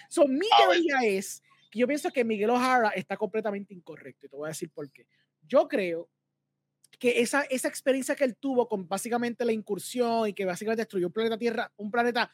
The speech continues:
Speaker 1: digo, un multiverso completo, porque él se metió y reemplazó la vida del otro Miguel O'Hara que se murió, porque por la necesidad de querer tener una, un, una hija, era, ¿verdad? Una hija. Este,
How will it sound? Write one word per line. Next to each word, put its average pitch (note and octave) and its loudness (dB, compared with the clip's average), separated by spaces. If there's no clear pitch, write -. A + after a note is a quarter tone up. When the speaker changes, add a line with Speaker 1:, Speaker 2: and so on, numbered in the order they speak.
Speaker 1:
digo, B3+ 2
un A#3 -4
multiverso C#4 -2
completo, B3 2
porque A3 4
él G#3+ 2
se C4 4
metió B3+ 4
y A#3+ -2
reemplazó G#3+ -2
la A3+ 4
vida A#3+ 2
del G#3+ 2
otro A3+ 2
Miguel A#3 0
O'Hara A3+ 6
que A3 -10
se A#3 -2
murió, A3 0
porque F#3+ -10
por G#3 -2
la G3 2
necesidad F#3+ -4
de G3+ -4
querer G#3 -4
tener G#3+ -2
una, G#3 -4
un, G3 -12
una A3+ -4
hija, G#3+ -2
era, G3+ -2
¿verdad? F3 -6
Una F#3+ -14
hija. E3 -18
Este, G3+ -4